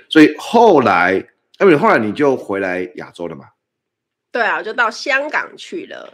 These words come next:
Speaker 2: 就是
Speaker 1: 香港。
Speaker 2: 从杜拜到香港。嗯。
Speaker 1: 里面的书上有谈到说香港的生活很 rush 这样子，非常非常的 rush。
Speaker 2: 对。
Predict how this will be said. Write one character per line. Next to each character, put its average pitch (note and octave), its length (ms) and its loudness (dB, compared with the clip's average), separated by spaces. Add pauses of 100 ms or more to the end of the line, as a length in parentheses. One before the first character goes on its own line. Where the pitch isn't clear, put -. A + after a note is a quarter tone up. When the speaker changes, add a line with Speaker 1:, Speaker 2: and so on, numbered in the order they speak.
Speaker 2:
就 F3+ 120 -20
是 E3 220 -18
Speaker 1:
香 A#2+ 240 -6
港。 D3 160 -14
Speaker 2:
从 D#3 160 -16
杜 F3+ 140 -14
拜 D3 180 -14
到 D3 180 -12
香 - 220 -18 (100)
港。 - 140 -20 (360)
嗯。 D3+ 120 -18 (500)
Speaker 1:
里 B2 120 0
面 A#3 140 6
的 A3 40 2
书 A#3 160 -2
上 A3+ 120 -2
有 C#3+ 80 -2
谈 A#2 180 -8
到 F3 100 -4
说 F3 120 -2
香 F3+ 260 -4
港 A2 140 -6
的 G#2 60 -4
生 C#3+ 140 -4
活 B2+ 80 -4
很 G2 200 -8
rush A#2 420 -4
这 F2 80 -10
样 D#2+ 100 -12
子， - 160 -20 (320)
非 C3+ 120 -2
常 C3 100 2
非 C#3 60 0
常 A2 160 0
的 G2+ 80 2
rush。 A#2 240 0
Speaker 2:
对。 G#2+ 100 -16